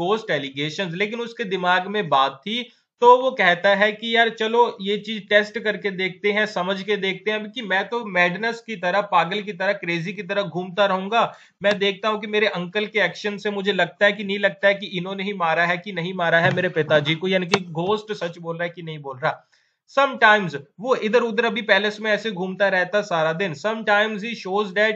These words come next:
he wants to commit suicide। कभी-कभी वो ऐसा दिखाता है सबको कि यार मैं तो सुसाइड कर लूंगा, मुझे अपने पिताजी के बाद किसी चीज में मन ही नहीं लगता। Sometimes he tells that he doesn't trust any woman on earth।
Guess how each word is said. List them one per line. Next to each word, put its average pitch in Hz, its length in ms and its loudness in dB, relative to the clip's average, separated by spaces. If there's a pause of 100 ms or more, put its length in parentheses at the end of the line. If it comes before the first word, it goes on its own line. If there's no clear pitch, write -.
(100)
he 208 320 -6
wants 190 180 -2
to 226 140 -14 (120)
commit 185 220 -2
suicide। 170 560 -4
कभी-कभी 208 480 -4
वो 214 120 -2
ऐसा 185 260 -2
दिखाता 196 480 -2
है 202 60 -2
सबको 196 400 -6
कि 202 160 -8
यार 202 140 2
मैं 156 200 -2
तो 175 100 -14
सुसाइड 165 480 -8
कर 160 120 -2
लूंगा, 175 260 -6
मुझे 160 300 -10
अपने 170 220 -6
पिताजी 156 400 -6
के 165 120 -14
बाद 151 280 0
किसी 156 220 -14
चीज 151 240 -14
में 170 120 -14
मन 143 220 -12
ही 156 120 -12
नहीं 139 220 -14
लगता। 135 500 -4 (560)
Sometimes 240 460 6
he 240 140 -4 (100)
tells 202 260 2
that 220 260 2
he 226 80 -2 (100)
doesn't 175 360 0
trust 202 360 2 (280)
any 180 380 2
woman 202 300 0
on 208 200 2 (100)
earth। 156 340 0